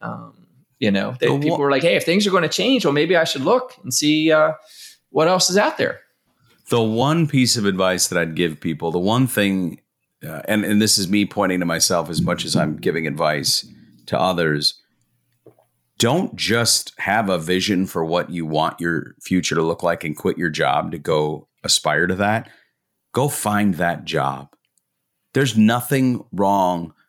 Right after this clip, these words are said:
Speaker 2: Boy, I was twenty years old. Ah, I was twenty-two, twenty-three years old. And, uh, a neighbor told me, "Eric, you don't have to like your job. You have to serve your family."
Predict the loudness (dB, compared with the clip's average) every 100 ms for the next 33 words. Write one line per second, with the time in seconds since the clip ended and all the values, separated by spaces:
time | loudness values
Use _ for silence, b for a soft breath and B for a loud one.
0 | _ _ _ _ _ -2 0 2 0 -4
1 | -12 _ -2 0 -2 -2 0 2 2 2
2 | 2 0 0 -2 -2 0 2 2 2 2
3 | 0 -2 -2 0 0 0 0 0 0 0
4 | -2 -2 -2 0 2 2 2 2 2 -2
5 | -6 B B B B _ _ -2 0 2
6 | 2 0 0 0 2 2 2 0 0 -2
7 | -2 -4 -2 0 0 -2 -2 -2 -4 -4
8 | -4 -6 -4 -2 -2 -2 -4 -8 -6 -2
9 | 0 0 -2 -8 -6 -6 -8 -8 -6 -2
10 | -4 -4 -8 -8 -6 -6 -8 -16